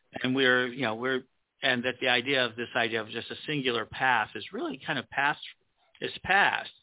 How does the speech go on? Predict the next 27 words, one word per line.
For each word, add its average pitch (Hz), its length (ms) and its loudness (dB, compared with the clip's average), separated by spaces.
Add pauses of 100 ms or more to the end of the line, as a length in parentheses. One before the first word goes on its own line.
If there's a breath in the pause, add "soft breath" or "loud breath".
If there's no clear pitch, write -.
(320 soft breath)
And 117 100 -2
now 147 180 6
we 156 120 4
have 131 120 4 (260)
so 180 140 6
much 156 240 2
information. 101 600 -8
And 107 160 -8
it's, 107 120 -14 (560 soft breath)
and, 131 220 2
and 131 220 2
the, 131 80 0
really 175 260 4
the 120 120 2
hard 202 300 4
part 110 180 -2
is 107 120 -12
guiding 127 240 2
yourself 110 300 -4 (200)
through 139 260 2
that, 113 280 2 (220)
for 131 100 -4
younger 123 260 0
people 113 220 -6
to 101 60 -20
guide 117 300 2
themselves 104 360 -8